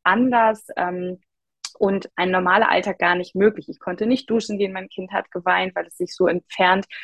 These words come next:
von mir gefühlt hat. Ich, äh, ja, konnte mein Kind nicht ablegen. Wenn es dann auch nach monatelangem Kämpfen und, äh, ja, endlich dann im Kinderwagen eingeschlafen war, dann konnte ich den Kinderwagen aber auch nicht stehen lassen. Also alles, mein gesamter Alltag, alles, was ich tat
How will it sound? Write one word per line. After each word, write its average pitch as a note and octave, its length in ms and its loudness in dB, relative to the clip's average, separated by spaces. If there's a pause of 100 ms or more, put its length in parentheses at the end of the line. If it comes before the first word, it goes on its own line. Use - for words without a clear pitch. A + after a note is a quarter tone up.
(240)
von G3+ 180 4
mir G3+ 140 6
gefühlt G#3+ 580 2
hat. G3 200 0 (100)
Ich, - 320 -6
äh, F3+ 240 2 (260)
ja, C4+ 180 6
konnte G3+ 280 -2
mein F#3 220 -6
Kind G#3 220 -4
nicht E3+ 220 -6
ablegen. F#3+ 480 0
Wenn F#3+ 140 0
es G3+ 120 -8
dann F#3 200 -2
auch F3+ 220 -2
nach F3 240 -6
monatelangem F#3 800 -4
Kämpfen G#3 480 -2
und, F3 240 -12 (120)
äh, - 300 -2
ja, G#3 240 2
endlich F#3 320 -6
dann F3 200 -2
im E3+ 140 -10 (260)
Kinderwagen F#3+ 540 2
eingeschlafen F#3+ 600 0
war, F#3 120 2
dann F3 120 -2
konnte F3+ 260 -4
ich F3+ 120 -8
den E3+ 120 -6
Kinderwagen E3+ 500 0
aber F3 220 2
auch - 160 0
nicht A3 220 -2
stehen B3 460 2
lassen. G#3 380 0
Also F3+ 200 0 (560)
alles, B3+ 440 4
mein F#3+ 160 -8
gesamter F#3+ 400 -6
Alltag, F3 460 -4
alles, F#3 260 -2
was G3 120 -8
ich F#3+ 200 -12
tat A#3 480 2